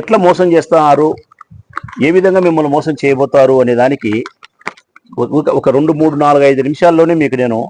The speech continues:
ఎగ్జాంపుల్ చూపించబోతా. ఇది పంతొమ్మిది వందల ఎనభై ఐదులో తయారు చేసిన నకిలీ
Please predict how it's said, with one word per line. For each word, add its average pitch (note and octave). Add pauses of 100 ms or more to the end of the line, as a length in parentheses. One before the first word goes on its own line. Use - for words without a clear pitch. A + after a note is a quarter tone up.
(580)
ఎగ్జాంపుల్ B2+
చూపించబోతా. G#2+ (1700)
ఇది E3+ (2250)
పంతొమ్మిది F#3+
వందల D#3+ (200)
ఎనభై D#3 (140)
ఐదులో C#3+ (100)
తయారు C3+
చేసిన B2+ (1040)
నకిలీ D3